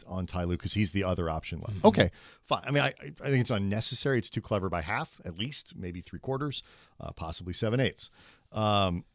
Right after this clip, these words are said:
Speaker 1: but it's fine as long as you end up closing the deal with the other guy. Uh,
Speaker 2: Yeah, no, that's absolutely the
Speaker 1: Yeah.
Speaker 2: case. And it puts this next coach in just the most unfair position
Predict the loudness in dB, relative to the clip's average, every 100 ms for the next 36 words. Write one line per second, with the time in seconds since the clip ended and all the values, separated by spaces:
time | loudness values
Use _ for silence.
0 | -8 2 4 4 -2 _ 0 4 4 2
1 | -4 2 2 2 -4 0 4 6 8 8
2 | 4 4 2 2 2 0 -2 -2 -2 -2
3 | -4 -10 -18 -20 -20 -20 -18 -12 -10 -10
4 | -14 -20 -20 _ -12 4 6 6 4 6
5 | 6 6 4 2 0 2 2 2 0 2
6 | 2 2 4 8 8 6 2 2 2 2
7 | 0 0 -2 -2 -4 -4 -2 -2 -4 -2
8 | -2 -2 -4 -8 -16 -20 -12 0 2 6
9 | 4 4 0 0 2 2 0 -2